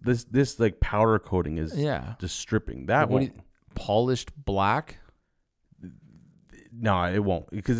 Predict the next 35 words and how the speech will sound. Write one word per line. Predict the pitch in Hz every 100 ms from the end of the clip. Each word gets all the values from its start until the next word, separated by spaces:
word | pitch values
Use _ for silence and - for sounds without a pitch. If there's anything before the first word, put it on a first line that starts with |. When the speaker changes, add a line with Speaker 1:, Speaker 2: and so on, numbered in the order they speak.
| 117
Speaker 1:
it's, |
it's | 127 139
like | 123
a, |
it's | 120 110 131
like |
a | 120
chrome | - - 110 107 98
black. | 71 62 - - - _ _ _ _ _ _ _ -
Speaker 2:
Okay. | 104 147 131 -
I | 92
don't, | 107 110 - _ _ - - - - -
when | 107
I | 117
hear | 135 127
polished | - 107 123 156 -
and | 107
then | 104
I | 101
think | 104
of | 101
the | 104
underside | 104 104 104
of | 95
a |
truck, | 92 - 127 104
I |
think | 98 98 90 - - _ _ _
Speaker 1:
Nah. | - - - - - _ -
Speaker 2:
the, | 101
at | 117
least | 156 -
the, | 110 95
the | 98 107 95
rough | 90 98 113 120 - - -